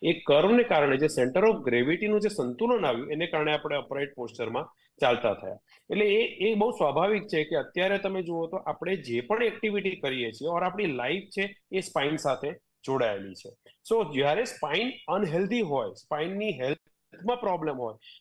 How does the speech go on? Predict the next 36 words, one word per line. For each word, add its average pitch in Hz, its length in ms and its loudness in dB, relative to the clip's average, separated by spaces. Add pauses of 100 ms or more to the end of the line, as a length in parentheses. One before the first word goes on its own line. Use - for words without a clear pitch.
તો 214 60 2
એ, 220 140 0
એ 233 300 0
કેવું 220 380 2
અઘટિત 202 380 -2
છે 220 140 -4
કે 220 140 -4
તમે 202 340 -4
જ્યાં 170 320 -2 (100)
કોઈ 165 140 -2
પણ 220 200 -2
શરીરના 196 420 -2
અંગ 196 300 -2
અથવા 180 360 -4
તો 190 100 -6
તમારી 175 340 -4
daily 151 320 -6
activity 151 420 -6
ઉપર 165 220 -4
એની 165 140 -2
impact 156 400 -2 (260)
આવવાની 127 480 2
જ 104 40 -18
છે. - 140 -16 (300)
સૌથી 151 260 0
પહેલું 175 460 0 (160)
તમારે 165 340 2 (200)
back 139 240 0 (100)
pain 175 160 2
થતું 160 360 -6
હોય, 160 240 2 (160)
એને 160 180 -2
કારણે 165 220 -2
તમારા 160 280 -2
ધીમે 151 340 -6
ધીમે 156 260 -2